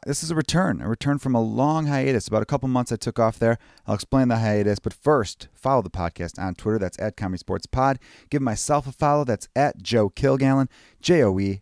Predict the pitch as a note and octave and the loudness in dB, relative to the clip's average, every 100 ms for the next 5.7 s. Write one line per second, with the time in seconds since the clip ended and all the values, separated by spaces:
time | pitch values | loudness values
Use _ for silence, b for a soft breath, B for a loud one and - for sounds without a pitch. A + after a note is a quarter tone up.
0 | _ C#3+ A2 F#2 - F#2+ F2+ - - F#2+ | _ 0 2 2 0 -2 -2 -8 -10 -6
1 | E2+ D#2 D2 _ A2+ F2 - D2+ D2 D#2+ | -4 -4 -8 _ -12 -12 -6 -6 -4 -6
2 | - A#2 A#2+ - D#3+ - - - B2 C#3+ | -8 -8 -6 -2 -2 -4 -6 -4 -2 -2
3 | C3+ - C#3+ D3+ - D2+ - b b b | -2 -2 -2 -2 -4 -6 -8 b b b
4 | b b D#3+ F#3+ E3+ D#3 E3 D3 C#3+ - | b b 0 2 2 2 2 2 -2 -2
5 | D#3 D#3 - C3+ C3+ C3+ | -2 -4 -4 -2 -2 -4